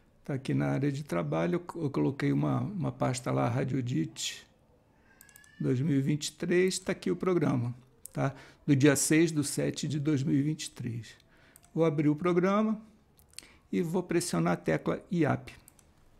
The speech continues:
Pronto, ele já começou a instalar. Você começa a ver por aqui, ó,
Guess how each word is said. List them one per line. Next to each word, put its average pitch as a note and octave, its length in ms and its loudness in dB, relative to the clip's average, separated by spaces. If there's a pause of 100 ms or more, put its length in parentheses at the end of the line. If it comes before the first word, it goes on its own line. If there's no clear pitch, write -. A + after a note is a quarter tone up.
(720)
Pronto, D3+ 440 0 (380)
ele D3 140 0
já D#3 140 2
começou D#3+ 500 0
a - 20 4
instalar. D#3+ 480 2
Você D3 280 0
começa F#3+ 400 0
a - 20 2
ver F#3 160 2
por G3 160 0
aqui, E3+ 400 2
ó, C3 80 0